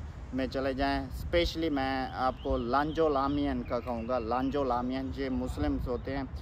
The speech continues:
ये उनके उधर noodles भी मिल जाते हैं, rice भी मिल जाते हैं, तो वो आप try कर सकते हैं। Number three है जी language barrier।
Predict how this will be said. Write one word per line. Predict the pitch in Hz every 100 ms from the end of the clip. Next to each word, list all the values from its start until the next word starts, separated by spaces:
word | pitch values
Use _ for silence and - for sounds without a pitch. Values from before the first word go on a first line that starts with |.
| - - 120
ये | 131
उनके | 131 147 135 139 120
उधर | 127 123 139
noodles | 123 123 135 151 -
भी | 143
मिल | 139 135
जाते | 135 131 139
हैं, | 135
rice | 127 131 -
भी | 135
मिल | 123 120
जाते | 123 120 127
हैं, | 120 - - -
तो | 139
वो | 127 143
आप | 143 127 127
try | - 127 127
कर | 127 120
सकते | - 120 -
हैं। | 104 95 - - -
Number | 165 190 220
three | 202 196
है | 190 165
जी | 165
language | 160 143 143 143
barrier। | 117 131 120 113 90